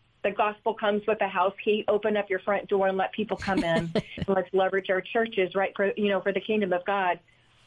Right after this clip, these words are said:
Speaker 1: But what we do and how we do it is important. And so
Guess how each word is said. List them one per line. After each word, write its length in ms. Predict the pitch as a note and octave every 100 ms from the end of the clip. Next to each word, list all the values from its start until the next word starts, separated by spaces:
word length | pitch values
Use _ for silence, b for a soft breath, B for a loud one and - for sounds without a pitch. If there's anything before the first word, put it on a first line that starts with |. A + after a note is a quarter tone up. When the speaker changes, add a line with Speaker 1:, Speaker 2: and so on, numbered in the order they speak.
| _
Speaker 1:
But 160 | A#3 A3
what 180 | D#4+ F4
we 120 | F4+
do 300 | A#3 A#3 A3
and 100 | G#3+
how 220 | G#3+ G#3+
we 140 | G#3 G3
do 260 | G3+ G3+
it 220 | F#3 E3+ - _ _ _ _ -
is 140 | G#3+ G#3
important. 600 | G#3 G#3 A3 G#3+ - F#3
And 200 | G3+ G#3 G#3
so 300 | G#3 G3+